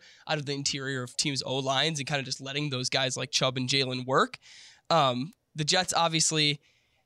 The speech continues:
have played thirteen different O-line combinations this season, and between Tippmann, Glaber, Glazer, and Tomlinson, they have not found the most continuity. So with another violent interior lineman coming up on the schedule,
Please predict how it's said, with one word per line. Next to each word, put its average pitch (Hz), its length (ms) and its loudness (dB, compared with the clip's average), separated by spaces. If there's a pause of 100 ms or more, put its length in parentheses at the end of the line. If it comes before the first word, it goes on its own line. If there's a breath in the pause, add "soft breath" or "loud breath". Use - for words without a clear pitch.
(140)
have 151 180 0
played 131 240 -2
thirteen 156 320 -2
different 147 260 -4
O-line 143 300 -2
combinations 151 540 0
this 151 100 4
season, 170 600 2
and 127 420 0 (220)
between 147 320 0
Tippmann, 175 440 2
Glaber, 165 540 2
Glazer, 180 600 2
and 156 200 -2
Tomlinson, 185 680 -4 (580 loud breath)
they 143 120 -4
have 143 180 -2
not 131 240 -2
found 185 240 4
the 190 40 2
most 196 220 4
continuity. 226 800 4
So 151 480 2 (420)
with 170 180 2
another 180 380 4
violent 147 400 2
interior 156 300 2
lineman 143 320 0
coming 147 340 2
up 139 140 0
on 143 160 4
the 131 80 -4
schedule, 135 560 -2